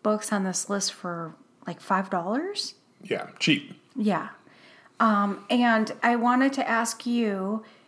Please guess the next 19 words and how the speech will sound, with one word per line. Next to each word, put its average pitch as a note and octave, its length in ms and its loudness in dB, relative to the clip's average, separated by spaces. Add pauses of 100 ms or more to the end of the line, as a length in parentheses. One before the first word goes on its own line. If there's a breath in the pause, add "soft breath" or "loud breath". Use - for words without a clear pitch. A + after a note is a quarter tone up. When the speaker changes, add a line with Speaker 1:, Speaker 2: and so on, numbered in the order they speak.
(320 soft breath)
Speaker 1:
if A3 380 0
you, B3+ 420 4
or G#3+ 160 4
tell B4+ 480 2
you, F3 380 0 (320 loud breath)
that A#3 260 4
there B3 220 6
is A#3+ 140 2
a B3 80 2
different A3 600 0
ranking A3 920 0 (160)
as - 180 -4
far G3+ 320 0
as F#3+ 280 -6 (600 soft breath)
how A3 460 0
good G3 560 2 (180)
a G#3 60 0
book A#3+ 360 0
is. - 440 -6